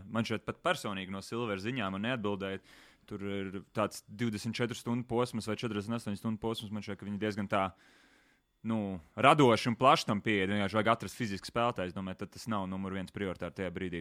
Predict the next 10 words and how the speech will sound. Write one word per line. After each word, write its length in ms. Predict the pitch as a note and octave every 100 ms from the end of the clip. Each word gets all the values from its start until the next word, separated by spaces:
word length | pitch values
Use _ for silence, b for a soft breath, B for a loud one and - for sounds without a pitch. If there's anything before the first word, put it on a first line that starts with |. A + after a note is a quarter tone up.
| F2 -
Tu 80 |
vienkārši 300 | F#2+ F2+ E2+
no 40 | F#2+
tiem, 200 | G#2 G#2
kas 120 | G2
ir 120 | G2+
aiz 160 | F#2+ F#2 A2+
līnijas, 560 | A2+ A#2+ A2+ G2+ -
meklē 460 | A2 G#2+ A2 F#2+ F2+ b b b b b -
risinājums. 640 | G#2+ A#2 F#2 E2+ E2+